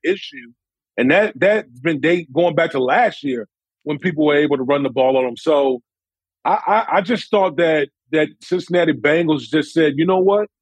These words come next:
We're gonna, in a w-, in weather conditions like this, we're just gonna impose our will. Regardless of backup linemen, we're gonna still be able to run the ball against Buffalo," because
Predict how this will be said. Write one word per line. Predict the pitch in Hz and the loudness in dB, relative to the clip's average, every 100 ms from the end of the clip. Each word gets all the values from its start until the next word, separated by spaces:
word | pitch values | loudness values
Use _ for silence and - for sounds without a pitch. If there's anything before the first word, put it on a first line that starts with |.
| _ _ _ _ _ _ _ _ _ | _ _ _ _ _ _ _ _ _
We're | - 262 | 0 2
gonna, | 330 220 175 165 | 4 2 2 0
in | 165 151 | -2 0
a | |
w-, | 131 196 | 0 0
in | 170 139 | 0 0
weather | 165 254 | 0 0
conditions | 214 190 214 196 | -4 -4 -4 -2
like | 185 | -2
this, | 185 170 | -2 -4
we're | 160 | -4
just | 415 294 | -4 -4
gonna | 196 165 | -2 -2
impose | 135 180 185 180 | -2 0 2 2
our | 165 127 | 2 2
will. | 160 214 - | 2 2 0
Regardless | 156 143 196 262 262 247 | -4 -2 0 2 0 -2
of | 196 - | -6 0
backup | 190 202 202 - | 0 0 -6 -4
linemen, | 185 214 220 226 _ _ _ _ _ - | -2 0 0 -4 _ _ _ _ _ -4
we're | 190 | -2
gonna | 330 262 | 2 0
still | - - 220 | 0 0 0
be | 190 185 | 2 2
able | 175 | 0
to | 143 | -2
run | 127 160 | 0 -2
the | 165 | -2
ball | 120 151 156 143 | -2 2 2 0
against | 131 143 - | -4 -8 -2
Buffalo," | 156 156 139 | -2 -2 -4
because | 139 160 147 - | -2 0 0 -4